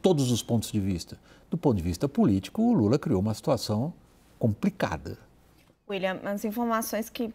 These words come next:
Speaker 2: que nós temos são que sim, o governo tá preocupado, tá acionando a C V M, porque afinal a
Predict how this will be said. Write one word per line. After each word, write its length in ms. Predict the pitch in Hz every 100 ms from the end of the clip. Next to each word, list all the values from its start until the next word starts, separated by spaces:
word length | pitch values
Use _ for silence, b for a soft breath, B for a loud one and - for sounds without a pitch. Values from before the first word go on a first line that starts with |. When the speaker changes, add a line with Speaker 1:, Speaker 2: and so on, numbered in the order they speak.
| -
Speaker 2:
que 320 | - 175 175
nós 300 | 170 185 190
temos 280 | - 151 170
são 160 | 190 185
que 100 | -
sim, 300 | - 214 240
o 60 |
governo 380 | 196 175 175 175
tá 200 | - -
preocupado, 960 | - 165 - - 151 170 202 214 190
tá 260 | 185 202 180
acionando 540 | 202 - 185 170 165
a 20 | 170
C 180 | -
V 120 | 160 160
M, 340 | 151 202 208
porque 160 | - 196
afinal 420 | - 180 175
a 100 | 180